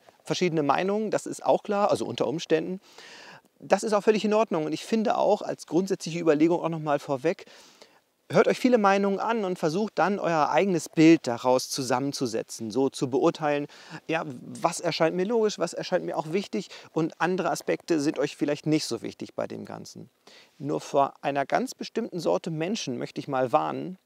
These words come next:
das betrifft aber nicht nur die Fotografie, sondern alle Lebensbereiche. Es gibt immer auch wieder Menschen, die davon überzeugt sind, dass ihre Meinung das einzig Richtige ist und alles andere ist falsch. Und die werden auch immer Gründe finden, ihre Meinung zu beurteilen.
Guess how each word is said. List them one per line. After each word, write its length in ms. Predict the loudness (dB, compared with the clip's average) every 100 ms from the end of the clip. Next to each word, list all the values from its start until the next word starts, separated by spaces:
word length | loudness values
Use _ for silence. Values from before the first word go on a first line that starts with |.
| _ _ -8
das 80 |
betrifft 320 | -6 -8 -8 -4
aber 160 | -2
nicht 140 | -2 -4
nur 80 |
die 80 | -8
Fotografie, 640 | -6 -6 -6 -8 -10 -6
sondern 320 | -4 -4 -6 -10 -20 _
alle 180 | 0 2
Lebensbereiche. 840 | 0 -6 -4 -4 -2 -2 -4 -8 -8 _ -20 -20 -20 -4
Es 160 | -2 -2
gibt 220 | -4 -2
immer 260 | 0 2 0
auch 100 | -2
wieder 200 | 0 2
Menschen, 440 | 2 -2 -4 -6
die 100 | -4
davon 300 | -2 -2 -2
überzeugt 560 | 0 0 0 -4 -4 -4
sind, 120 | -8
dass 140 | -8 -8
ihre 260 | -4 -2 0
Meinung 360 | 0 0 -2 -6
das 180 | -8 -4
einzig 440 | -4 -4 -8 -12 -2
Richtige 420 | -2 -2 -2 -2
ist 100 | -4
und 160 | -8
alles 160 | -8 -6
andere 260 | -6 -6 -6
ist 160 | -8
falsch. 440 | -12 -12 -12 -16 -16 _ -20 -20 -18 -2
Und 120 | 0
die 100 | 2
werden 240 | 2 2
auch 80 | 0
immer 260 | 0 0 2
Gründe 300 | 4 4 0
finden, 540 | -2 -2 0 -2 -4 -4
ihre 260 | -2 0 2
Meinung 580 | 0 0 -2 -2 -4 -8 -4
zu 180 | -2
beurteilen. 580 | 0 0 -2 -8 -14 -18